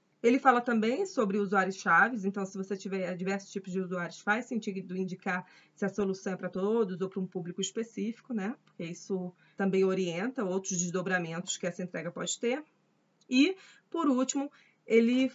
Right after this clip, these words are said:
é, fala sobre indicar as áreas envolvidas, porque fazer esse mapeamento pra poder en-, entender se tem áreas com objetivos conflitantes ou se está convergindo. Então, isso é interessante.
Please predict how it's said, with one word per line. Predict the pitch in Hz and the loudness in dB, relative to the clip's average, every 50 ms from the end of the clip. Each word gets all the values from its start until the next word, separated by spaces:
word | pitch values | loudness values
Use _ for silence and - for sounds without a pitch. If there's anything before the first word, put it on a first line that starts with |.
| - - | -2 -2
é, | 226 220 | 0 0
fala | 220 - 247 233 233 240 | 0 2 2 2 2 2
sobre | 240 269 240 226 240 254 254 247 | 2 2 2 2 2 0 0 0
indicar | 247 254 226 254 247 - 247 226 233 | 0 0 0 0 2 4 4 6 6
as | 254 262 262 196 208 | 6 4 4 4 6
áreas | 208 220 254 277 302 269 247 208 180 | 8 8 8 8 8 6 4 4 4
envolvidas, | 214 208 185 180 185 175 156 165 160 151 143 151 160 - - | 2 0 0 0 -4 -4 -6 -8 -8 -8 -8 -8 -8 -10 -8
porque | _ 220 214 208 - - _ - 226 208 202 196 202 196 - | _ -2 -2 -2 -4 -6 _ -2 0 2 2 2 2 0 -2
fazer | 214 202 196 | -2 -2 -2
esse | 214 - - | -2 -2 -2
mapeamento | 226 220 226 - 262 262 262 208 190 180 185 202 - _ _ _ _ _ _ _ | -2 -2 -2 0 0 0 0 0 0 -2 -2 -4 -8 _ _ _ _ _ _ _
pra | - 220 220 | 2 2 2
poder | 220 - 269 254 190 190 220 240 254 | 6 6 6 6 8 6 4 4 4
en-, | 262 277 254 - - | 4 2 0 0 2
entender | 220 208 208 208 214 214 196 190 180 185 220 254 285 285 277 | 2 2 2 2 2 2 0 2 4 4 2 4 2 0 -2
se | 269 - - - - 254 254 254 233 | -4 -8 -10 -6 -4 -2 -2 -2 -2
tem | - 262 254 233 | -2 -2 2 4
áreas | 226 240 269 294 294 269 254 - | 6 6 6 6 4 2 -4 -4
com | - 254 | -2 -2
objetivos | 233 214 214 202 233 226 - 214 208 - | -2 0 0 0 -2 -2 -2 -4 -6 -4
conflitantes | - 220 202 - 226 226 220 - 208 208 214 208 214 220 - | -2 -2 -2 -2 -2 -4 -2 -2 -2 0 0 0 0 0 -2
ou | 190 | -4
se | 190 - 220 | -4 -4 -6
está | 196 - 214 190 | -4 -2 -4 -4
convergindo. | 190 - 208 196 196 220 214 214 190 185 196 196 202 196 196 185 190 | -2 -2 0 2 2 0 0 0 -2 -2 -2 0 0 0 -2 -2 -4
Então, | 202 190 - 208 208 220 247 254 269 - | -6 -6 -4 -4 -4 -4 -4 -6 -8 -8
isso | - 202 208 214 220 226 226 - - | -6 -4 -4 -4 -4 -6 -6 -4 -2
é | 220 | -2
interessante. | 226 233 226 262 269 - - 180 - - 175 - - | -2 -2 -2 -4 -6 -6 -8 -10 -10 -10 -14 -16 -20